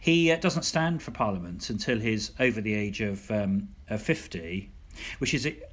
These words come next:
unusually late to go into politics.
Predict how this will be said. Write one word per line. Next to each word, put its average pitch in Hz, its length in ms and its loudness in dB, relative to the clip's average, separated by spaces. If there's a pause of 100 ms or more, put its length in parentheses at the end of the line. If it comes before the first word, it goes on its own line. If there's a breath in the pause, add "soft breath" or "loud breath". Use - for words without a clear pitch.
(100)
unusually 165 840 6
late 156 720 2
to - 100 -4
go 143 120 6
into 135 320 4
politics. - 840 -6